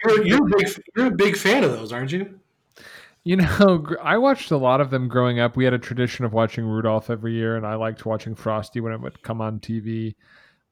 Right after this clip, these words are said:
Speaker 2: I, but they're very strange. They're, they're, they're definitely of a different time. They're not a cartoon that would ever come out today. And,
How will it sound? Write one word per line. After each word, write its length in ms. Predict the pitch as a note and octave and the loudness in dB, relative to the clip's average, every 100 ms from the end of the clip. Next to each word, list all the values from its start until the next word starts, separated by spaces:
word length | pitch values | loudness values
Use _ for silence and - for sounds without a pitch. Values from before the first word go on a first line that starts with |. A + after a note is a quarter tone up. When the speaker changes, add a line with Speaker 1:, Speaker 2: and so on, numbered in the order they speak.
| _ _ | _ _
Speaker 2:
I, 120 | D#2+ - | -8 -6
but 300 | D3 D#3+ D#3 | -4 -4 -4
they're 100 | C3 | -4
very 460 | C3 A2+ C#3 F#3+ D3+ | -4 0 2 4 2
strange. 580 | A#2+ - A#2 G#2+ G2+ - _ - | 0 -4 -4 -4 -8 -16 _ -14
They're, 260 | G#2 A#2+ - C3 | -6 -6 -4 -2
they're, 180 | C3 | -2
they're 340 | B2 A#2+ B2 B2 | -2 -6 -4 -4
definitely 560 | A2+ B2+ C#3 E3+ D3+ | -2 -2 -2 -4 -4
of 160 | D3 A2+ | -2 -2
a 40 | |
different 440 | A2 A2+ A2+ - - | -2 -2 -4 -6 -10
time. 400 | - G2+ F#2+ G2+ | -8 -8 -8 -8
They're 140 | G#2+ | -4
not 180 | A2 A#2+ | -2 -2
a 40 | |
cartoon 500 | A#2+ A#2 A2 - A2+ | -2 -2 -2 -4 -8
that 100 | A2+ | -8
would 120 | A#2 G#2+ | -8 -8
ever 140 | G2+ | -8
come 200 | - G2+ | -8 -6
out 240 | F#2 - | -6 -8
today. 420 | - F#2+ F#2+ F#2 G2 _ _ _ _ _ _ - | -12 -12 -12 -14 -18 _ _ _ _ _ _ -4
And, 580 | A#2+ A2 G#2+ G#2+ A2 | -2 0 -2 -4 -8